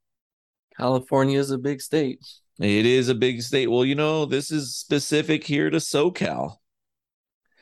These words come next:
Speaker 2: So this is an article I found on the Salton Sea. Do you know where, do you know what that is, where it's at?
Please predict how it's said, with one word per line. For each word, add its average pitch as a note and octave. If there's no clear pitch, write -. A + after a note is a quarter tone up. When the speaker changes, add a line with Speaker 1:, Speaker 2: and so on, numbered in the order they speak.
Speaker 2:
So A#2
this A#2+
is E3
an C#3+
article A2
I G2+
found G#2
on G2
the F2
Salton G#2
Sea. E2+
Do D#2+
you A2+
know C#3
where, C#3
do A2
you A2
know B2
what B2
that B2
is, B2+
where A2+
it's A2+
at? C3